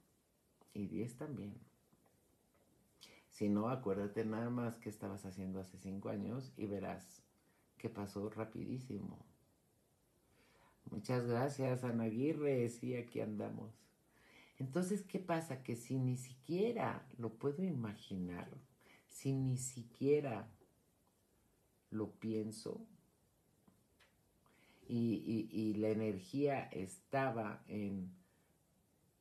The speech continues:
la preocupación, en aquello que no quería,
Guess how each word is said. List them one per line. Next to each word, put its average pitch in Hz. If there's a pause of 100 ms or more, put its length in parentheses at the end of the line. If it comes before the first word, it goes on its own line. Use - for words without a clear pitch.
(220)
la 107
preocupación, 120
en 101
aquello 104
que 95
no 95
quería, 98